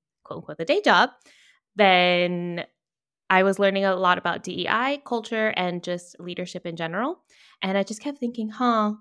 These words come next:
I'm having all these conversations about people who, or with people who are kind of lost," but nobody would say they're lost. They were just kind of like, "What am I doing with my life?" And it wasn't just, like,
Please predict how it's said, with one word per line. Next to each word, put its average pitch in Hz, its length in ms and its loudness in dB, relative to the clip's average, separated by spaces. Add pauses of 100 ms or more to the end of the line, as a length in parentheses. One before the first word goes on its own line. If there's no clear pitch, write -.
(120)
I'm 220 200 -2
having 240 240 0
all 285 100 -2
these 285 120 -6
conversations 233 560 -2
about 202 200 -4
people 196 240 -6
who, 190 580 -4 (800)
or 180 120 0
with 185 240 -2
people 180 260 -4
who 185 300 0
are 170 840 2 (1080)
kind 226 300 -6
of 220 120 -8 (320)
lost," 180 580 0 (960)
but 233 200 6
nobody 320 260 4
would 349 140 -2
say 247 120 2
they're 233 200 -2
lost. - 440 -8 (140)
They 240 300 6
were 247 120 2
just 277 160 0
kind 302 160 -4
of 285 80 -8
like, 247 200 0
"What 220 120 4
am 214 80 0
I 208 120 2
doing 175 240 -6
with 190 180 -8
my 214 80 -4
life?" 254 320 -4 (420)
And 190 840 2
it 208 140 -2
wasn't 214 340 -2
just, 196 280 -2
like, 180 420 -4